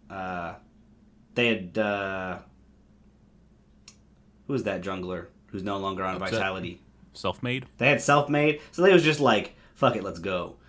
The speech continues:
Speaker 1: for a while.
Speaker 2: Mm-hmm.
Speaker 1: And sometimes he
Speaker 2: Mm-hmm.
Speaker 1: ints. But when he doesn't, like, he just applies pressure every single game.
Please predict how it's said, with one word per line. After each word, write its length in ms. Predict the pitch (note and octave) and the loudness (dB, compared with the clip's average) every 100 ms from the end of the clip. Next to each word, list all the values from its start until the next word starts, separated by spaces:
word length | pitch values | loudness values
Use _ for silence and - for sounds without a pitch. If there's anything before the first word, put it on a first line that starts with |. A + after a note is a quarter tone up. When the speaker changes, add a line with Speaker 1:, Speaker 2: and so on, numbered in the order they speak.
| - | -18
Speaker 1:
for 140 | - G2+ | -4 0
a 80 | G2 | 2
while. 360 | G2+ G#2 G#2+ | 0 0 -2
Speaker 2:
Mm-hmm. 160 | E2+ E2 E2+ - | -4 -6 -10 -8
Speaker 1:
And 340 | G#2+ G#2 G#2 | -6 -4 -4
sometimes 360 | - D3+ D3+ C#3 | -4 0 2 2
he 80 | C#3+ | 2
Speaker 2:
Mm-hmm. 200 | C#3 C3 | 2 0
Speaker 1:
ints. 200 | - - - - - - - _ _ _ _ _ _ - G2+ | -2 -10 -12 -20 -20 -20 -20 _ _ _ _ _ _ -20 0
But 300 | B2+ A2+ C3 | 2 2 0
when 120 | B2 | -2
he 100 | B2+ | 0
doesn't, 320 | B2 B2+ C3+ | 0 0 -2
like, 160 | A#2 G#2+ | -4 -4
he 100 | C3+ | -2
just 180 | D3 C3+ | -2 -2
applies 460 | A#2 C3 B2+ B2 | -2 2 4 4
pressure 340 | - A#2 B2+ A2+ | 2 -2 0 0
every 160 | A2+ | 0
single 240 | A2 A#2+ G2+ | -2 -4 -2
game. 520 | B2+ C3+ C3+ B2+ B2+ | -2 0 0 -4 -6